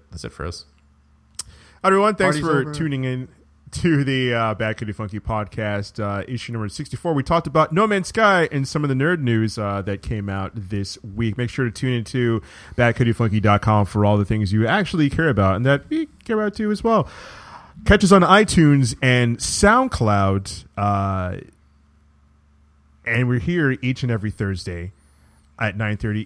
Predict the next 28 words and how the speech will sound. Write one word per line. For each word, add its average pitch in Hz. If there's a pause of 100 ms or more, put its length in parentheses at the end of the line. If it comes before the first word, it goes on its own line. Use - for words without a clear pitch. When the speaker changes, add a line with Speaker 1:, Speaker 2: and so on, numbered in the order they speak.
Speaker 2:
Eastern 156
Standard 139
Time, 127
talking 135
about 131
a 120
different 190
subject 143
inside 113
of 101
your 98
nerdy 95
world. 104
Uh, 101
for 131
this 233
podcast, 151
this -
has 131
been 131
Booster 139
Greg. 165
Speaker 1:
What 95
up? 131 (1200)
Speaker 2:
Dave 113
the 117
Bearded 123
Menace. 156